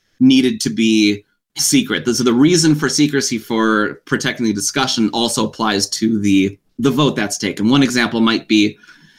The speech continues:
if you're authorizing settlement negotiations with an employee or with, uh, an adverse party in a lawsuit, and you want to approve settling for paying up to,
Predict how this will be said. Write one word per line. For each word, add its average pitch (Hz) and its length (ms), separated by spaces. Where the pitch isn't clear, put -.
if 131 240
you're 113 600
authorizing 110 920
settlement 110 480
negotiations 104 880
with 107 140
an 101 80
employee 107 580
or 87 200
with, 101 320
uh, 107 60
an 92 260
adverse 107 580
party 104 380
in 95 100
a 92 60
lawsuit, 110 720
and 127 100
you 123 120
want 117 240
to 117 120
approve 127 840
settling 131 520
for 113 240
paying 117 340
up 104 220
to, 104 400